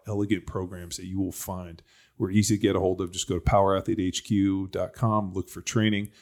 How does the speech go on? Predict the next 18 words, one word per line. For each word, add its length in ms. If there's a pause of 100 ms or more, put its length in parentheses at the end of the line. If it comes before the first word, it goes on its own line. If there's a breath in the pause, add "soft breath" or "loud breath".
(120)
It's 100
gonna 180
take 260
you 180
over 200
to 200
our 80
best 300
in 80
class 300
partner, 480 (320 soft breath)
Train 240
Heroic, 420
where 100
you 60
can 200
look 180
at 100